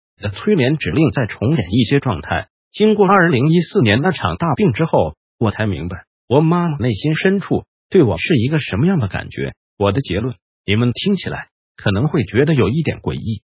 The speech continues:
我妈妈是一个随时都在想我死的人。这件事我一直觉得很疑惑哦，因为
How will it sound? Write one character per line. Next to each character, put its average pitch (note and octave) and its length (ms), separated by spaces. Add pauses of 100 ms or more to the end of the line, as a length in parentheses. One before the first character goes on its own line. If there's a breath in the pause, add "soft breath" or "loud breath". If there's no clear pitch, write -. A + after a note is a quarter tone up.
(120)
我 C3 140
妈 E3+ 280
妈 D3 120
是 - 200
一 B2 100
个 B2+ 140
随 A2+ 280
时 E3+ 180
都 G3 220
在 F#3 140
想 F#2+ 320
我 E3 160
死 - 200
的 G#2 120
人。 F#2+ 240
这 F#3 140
件 D3+ 200
事 - 260 (220)
我 A2 120
一 C#3 200
直 B2 220
觉 A#2+ 160
得 D#3+ 100
很 - 180
疑 - 240
惑 D3+ 240
哦， A2+ 180 (260)
因 B2+ 140
为 F2 180